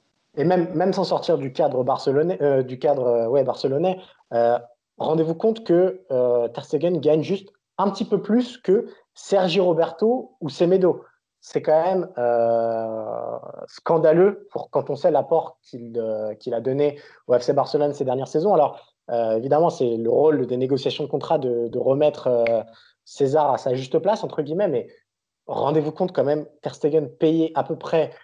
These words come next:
au même niveau que Sergi Roberto, c'est déjà un scandale en soi. Et Ter Stegen, il a raison,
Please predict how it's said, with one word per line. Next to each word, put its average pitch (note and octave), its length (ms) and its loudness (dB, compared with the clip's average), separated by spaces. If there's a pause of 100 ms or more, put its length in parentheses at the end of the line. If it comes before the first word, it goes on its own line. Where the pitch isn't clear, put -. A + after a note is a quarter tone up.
(160)
au B2+ 80 -2
même D#3 180 4
niveau D#3+ 260 2
que C3+ 120 -6
Sergi C#3 280 -4
Roberto, B2 400 0
c'est - 220 -8
déjà C#3+ 600 2
un A#2+ 80 -6
scandale C3 360 0
en B2+ 80 -4
soi. E3+ 320 0 (220)
Et B2 60 -10
Ter C#3 120 -2
Stegen, D#3+ 260 2
il C3 120 2
a A2+ 80 2
raison, D#3 340 0